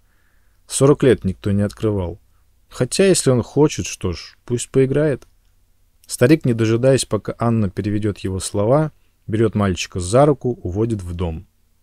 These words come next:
Вот оно, пианино, черное, большое. Старик уже привык не замечать его.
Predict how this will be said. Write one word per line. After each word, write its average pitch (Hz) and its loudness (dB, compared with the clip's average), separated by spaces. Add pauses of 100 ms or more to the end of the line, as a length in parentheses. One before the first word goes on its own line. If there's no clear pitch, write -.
(320)
Вот 104 2
оно, 85 -6 (100)
пианино, 98 -2 (120)
черное, 113 2
большое. 98 -4 (480)
Старик 165 4
уже 135 4
привык 135 2
не 104 0
замечать 98 -4
его. 85 -8